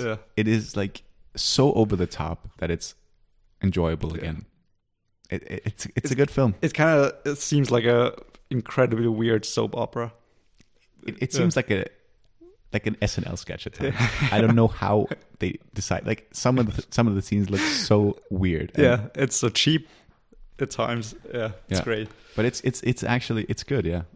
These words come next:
Speaker 2: I have to agree.
Speaker 1: <laughs> All right. <laughs> What's your number seven?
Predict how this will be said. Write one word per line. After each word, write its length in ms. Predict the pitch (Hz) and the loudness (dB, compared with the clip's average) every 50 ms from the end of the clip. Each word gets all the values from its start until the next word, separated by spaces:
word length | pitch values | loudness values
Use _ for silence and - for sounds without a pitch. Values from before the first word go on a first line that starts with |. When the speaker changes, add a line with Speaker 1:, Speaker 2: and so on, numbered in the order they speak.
| _ - | _ -6
Speaker 2:
I 60 | 92 | -4
have 140 | 98 104 98 | -4 -4 -4
to 80 | - 95 | -4 -4
agree. 220 | 92 92 92 87 85 - _ _ - 135 - | -2 -2 -4 -4 -6 -8 _ _ -6 -6 -6
Speaker 1:
<laughs> 300 | - 196 - - - - | -4 -6 -8 -8 -6 -4
All 80 | 143 127 | -4 -2
right. 220 | 113 123 127 - | -2 -4 -4 -6
<laughs> 300 | - - 208 165 151 - - | -8 -8 -8 -8 -8 -8 -8
What's 160 | 139 - - | -6 -4 -4
your 80 | 131 | -4
number 180 | 123 123 117 104 | -4 -4 -6 -6
seven? 300 | - - 131 120 110 | -6 -4 -4 -4 -4